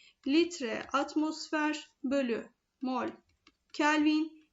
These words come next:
çarpı Kelvin cinsinden sıcaklığında iki yüz yetmiş üç Kelvin olduğu zaten söylenmiş.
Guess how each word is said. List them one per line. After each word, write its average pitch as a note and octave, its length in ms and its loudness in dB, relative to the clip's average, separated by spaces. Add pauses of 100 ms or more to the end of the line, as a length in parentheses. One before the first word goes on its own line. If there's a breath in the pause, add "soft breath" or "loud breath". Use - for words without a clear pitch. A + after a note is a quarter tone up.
çarpı D#4+ 420 2
Kelvin D4+ 440 2
cinsinden C#4 480 0
sıcaklığında B3 760 -4
iki D4 240 -4
yüz C4+ 140 -2
yetmiş - 460 -6
üç C#4 220 -8
Kelvin A#3 460 -4
olduğu A#3+ 360 -6
zaten C4+ 440 -2
söylenmiş. D4+ 920 0